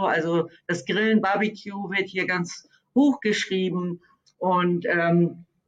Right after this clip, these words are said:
das ist, ja, das ist eine ganz tolle Sache. Das geht dann über Stunden und da wird dann so, ja, gegrillt, äh, das leckere Fleisch und den Fisch, den man hier bekommt. Und dann gibt's einen super Austausch und da kann man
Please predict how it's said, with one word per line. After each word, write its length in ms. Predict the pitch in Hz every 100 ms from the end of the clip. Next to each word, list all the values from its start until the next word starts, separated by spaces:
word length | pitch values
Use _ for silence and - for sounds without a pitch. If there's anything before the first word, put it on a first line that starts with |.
| _ -
das 280 | 180 175 -
ist, 400 | 196 180 175 190
ja, 180 | 180
das 120 | 185 175
ist 140 | 190
eine 80 | 190
ganz 220 | 190 190
tolle 320 | 196 180 175
Sache. 580 | 180 180 190 165 156 156 - - - -
Das 160 | 175
geht 160 | 208 208
dann 140 | 190
über 240 | 190 185 190
Stunden 680 | - 214 214 208 214 196 180
und 140 | 175
da 240 | 180 175
wird 220 | 175 190 185
dann 180 | 180
so, 540 | 165 180 180 175 175 175 - _ -
ja, 100 | 208
gegrillt, 800 | 247 - 180 190 190 185 185 -
äh, 340 | 175 175 175
das 220 | 175 175
leckere 400 | 196 196 196 196
Fleisch 420 | 190 202 202 208 190
und 160 | 180
den 140 | 214 220
Fisch, 320 | 247 254 -
den 100 | 196
man 220 | 185 185
hier 100 | 185
bekommt. 560 | 180 - 190 170 175 165
Und 220 | 170 170
dann 320 | 170 170 175
gibt's 240 | 220 -
einen 80 | 214
super 320 | 220 214 156
Austausch 520 | 160 139 131 143 139 135
und 280 | 165 147 - - - -
da 80 |
kann 160 | 180 208
man 120 | 196